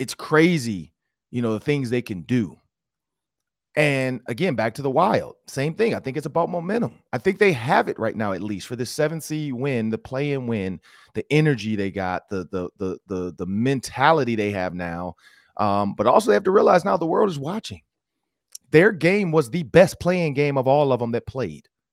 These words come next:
Every other play-in game was a snooze fest. Every other play-in game just doesn't have the same oomph that theirs had.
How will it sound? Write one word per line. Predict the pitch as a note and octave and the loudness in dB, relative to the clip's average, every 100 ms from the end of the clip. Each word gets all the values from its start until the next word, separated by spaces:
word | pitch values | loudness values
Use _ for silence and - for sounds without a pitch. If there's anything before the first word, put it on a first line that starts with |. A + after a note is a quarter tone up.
| _ _ _ _ _ _ _ | _ _ _ _ _ _ _
Every | D3 F3 A3 | 4 6 6
other | G3+ F3 | 4 2
play-in | F3 E3+ D#3+ | -2 0 0
game | C#3+ C#3+ C3+ | 0 0 0
was | A2+ G#2+ | -2 -2
a | G2 | -4
snooze | - B2 B2+ A#2 - | -8 -6 -2 -2 -6
fest. | E2 - - - _ _ _ _ _ _ _ - | -12 -12 -18 -20 _ _ _ _ _ _ _ -2
Every | D3 G3 G#3 | 0 2 0
other | F#3 | 0
play-in | - F3 F3 D#3+ | 0 0 -2 -4
game | D3+ D3 C#3 C3+ - _ _ | -4 -4 -4 -8 -14 _ _
just | D3+ A#2+ | -2 0
doesn't | D#3 D3 D3+ | 0 0 -2
have | B2 C#3 A#2+ | -2 -2 -4
the | A2+ | -6
same | - C#3 C3+ C3 A#2 - _ _ _ | -4 -4 -4 -6 -8 -12 _ _ _
oomph | F#3 D3 - - - _ _ _ _ _ _ _ _ _ _ _ | 0 0 -2 -12 -16 _ _ _ _ _ _ _ _ _ _ _
that | C3+ B2+ | -4 0
theirs | C3 A#2 | 0 0
had. | G#2+ F2+ - _ | -4 -10 -14 _